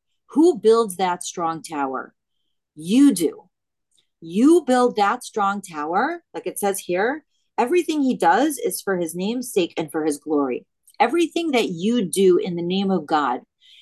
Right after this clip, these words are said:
every mitzvah, every act of kindness, every act of charity, every Shabbat candles lit, every prayer said, every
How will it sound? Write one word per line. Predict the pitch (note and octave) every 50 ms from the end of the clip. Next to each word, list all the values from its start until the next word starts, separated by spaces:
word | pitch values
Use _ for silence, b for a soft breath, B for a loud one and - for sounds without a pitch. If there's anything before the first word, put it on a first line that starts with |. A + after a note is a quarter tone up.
| b b b -
every | A#3+ B3 A#3 B3 C#4 C#4 B3+
mitzvah, | A#3 A3 G3+ G#3 G3 - - - - - C#4+ C4 - - - _ _ _ _ _ _ _ _ -
every | A3+ B3 A#3+ C4 C#4 C#4
act | - G#3+ G#3+ - -
of | A3 F#3
kindness, | - - - F3+ E3+ D#3 C#3+ C#3+ - - - - - b b b b b _ -
every | A#3 C4 A#3+ A#3+ C#4 C#4+ -
act | - A3+ A3+ A3+ A3+ G#3+ - - - -
of | - G3+ G3+ F#3+ - -
charity, | - - G3 E3+ D3 C#3+ C3 - - - _ _ _ _ _ -
every | A3+ C4 B3 B3 C#4+ C#4+ C#4
Shabbat | C#4 - A#3+ F#3+ G#3 G3 G3 G3 - -
candles | G3 F3+ E3 E3 E3 D#3+ D3 D3
lit, | D3+ B2+ - - _
every | - B3 A#3+ A#3 C4+ C#4+ C#4
prayer | C#4 - - - - A#3+ A3+ A3 G#3 F#3+ E3+
said, | - - - F#3+ D3+ C#3+ - - _ B B B B B B
every | - - C4 C#4+ C#4 A3+ C4 C#4+ D4 C#4+ C#4+ C#4+ C#4+